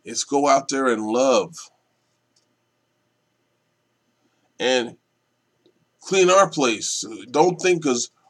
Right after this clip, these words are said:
we walk with the Lord or we're walking with the Lord that we don't have a shortcoming, that we don't still need to repent,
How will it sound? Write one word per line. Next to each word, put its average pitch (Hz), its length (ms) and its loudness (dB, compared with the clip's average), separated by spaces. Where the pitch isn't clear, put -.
we 156 220 2
walk 143 420 4
with 156 160 -2
the 143 80 -2
Lord 151 460 2
or 123 140 0
we're 139 200 -2
walking 143 420 0
with 139 100 -8
the 135 80 -6
Lord 139 260 -4
that 131 140 -4
we 156 240 -4
don't 151 340 -4
have 135 300 -2
a 117 100 -6
shortcoming, 143 800 -2
that 117 200 0
we 147 200 -2
don't 147 240 -2
still 135 340 -2
need 135 240 -4
to 131 80 -6
repent, 135 540 -6